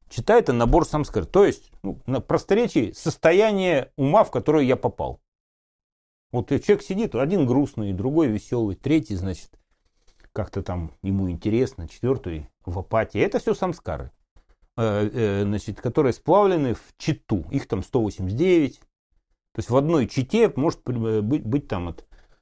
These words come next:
от, э, нес-, десятка до сотни, э, эт-, этих самскар. То есть это очень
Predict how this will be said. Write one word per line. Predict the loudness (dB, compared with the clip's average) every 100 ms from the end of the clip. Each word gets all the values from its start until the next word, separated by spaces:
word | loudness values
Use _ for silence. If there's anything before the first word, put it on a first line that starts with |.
| _
от, | -4 -4 0
э, | 0 2 0 0 -2 0
нес-, | 2 0 -2
десятка | -4 -4 2 2 2 -2
до | -2
сотни, | -2 -2 -4 -6 -12 -16 _ _ _ -20 -20 _ _ _ _ -14
э, | -12 -10
эт-, | -10 -10
этих | -8 -8 -8
самскар. | -10 -10 -10 -12 -12 -6
То | -2
есть | 0
это | 4
очень | 6 6 4 -4 -4